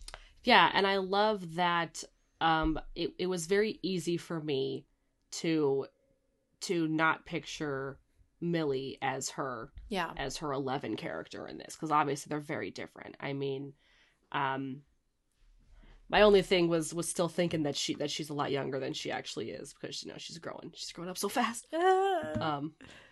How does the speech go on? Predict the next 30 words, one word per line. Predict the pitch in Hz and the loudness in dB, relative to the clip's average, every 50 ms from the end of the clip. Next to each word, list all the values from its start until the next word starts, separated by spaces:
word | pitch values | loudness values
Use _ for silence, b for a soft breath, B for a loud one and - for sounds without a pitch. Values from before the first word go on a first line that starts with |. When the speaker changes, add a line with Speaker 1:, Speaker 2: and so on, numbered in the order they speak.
| B B B _ _ _ _ _ b b b b b b b b b b b b _ | B B B _ _ _ _ _ b b b b b b b b b b b b _
Speaker 2:
Yeah. | - 262 247 233 233 240 247 220 b b b b b _ _ _ - | -4 -4 -4 -4 -4 -8 -12 -14 b b b b b _ _ _ -6
Speaker 1:
but | 165 147 | -6 -6
yeah. | - - - 165 - _ _ _ _ _ _ _ _ B B B 220 220 208 B B B B _ _ _ _ _ _ B B B B B B B B - | -4 -6 -8 -12 -14 _ _ _ _ _ _ _ _ B B B -10 -8 -10 B B B B _ _ _ _ _ _ B B B B B B B B 0
Speaker 2:
We've | 285 294 294 254 247 | 2 4 4 4 4
lived | 277 285 311 320 294 - | 4 2 2 2 0 -2
a | - - - 233 226 226 | 0 2 4 4 4 4
lot | 220 220 220 220 220 220 | 4 6 6 6 6 6
of | 214 202 202 | 2 -2 -2
life | 190 190 190 190 190 190 190 - - | 0 2 2 2 2 0 -2 -6 -4
watching | - 214 196 190 190 190 - - 196 190 | 0 2 4 4 4 4 4 2 2 2
Millie, | 185 185 185 180 180 180 180 180 180 180 _ _ _ _ _ _ | 0 0 0 0 -2 -4 -6 -8 -10 -14 _ _ _ _ _ _
um, | - 196 190 190 190 190 190 185 185 185 185 - _ _ _ _ _ _ _ _ _ _ _ _ _ - | -4 -4 -2 -2 -4 -4 -6 -8 -12 -14 -14 -16 _ _ _ _ _ _ _ _ _ _ _ _ _ 2
you | 226 202 | 2 4
know, | 180 170 | 4 2
since, | 175 - - 208 208 208 - - - | 2 0 0 0 0 0 -4 -8 -8
since | - - 214 220 214 214 | -4 -2 -2 -2 -2 -4
the, | 202 | -6
basically | 180 180 - - 190 185 185 - - - 180 170 | -8 -4 0 0 2 2 0 -4 -4 -2 -2 -2
the | 165 170 | -2 -2
beginning | 165 170 165 - 180 170 170 165 165 | -4 -4 -4 -2 -2 -2 -2 -2 -2
of | 165 156 - | -4 -4 -4
Stranger | - - 185 175 175 170 170 165 | -2 -2 0 0 0 -2 -4 -6
Things. | 165 - 175 165 165 160 160 160 - - - | -6 -6 -6 -6 -6 -6 -6 -8 -10 -8 -4
I | - 190 | -4 -2
mean, | 180 175 175 b b b b b b b - | -2 -2 -4 b b b b b b b 2
like | - - 202 196 196 | 6 6 8 10 10
I | 185 180 | 8 8
said | 175 - - 180 175 170 170 - _ _ - | 8 6 4 2 2 0 -4 -12 _ _ -10
before, | - 175 - - 190 185 180 175 | -10 -10 -8 -4 0 2 2 2
she | 170 - - 190 180 175 170 165 | 2 0 0 0 -2 -2 -4 -6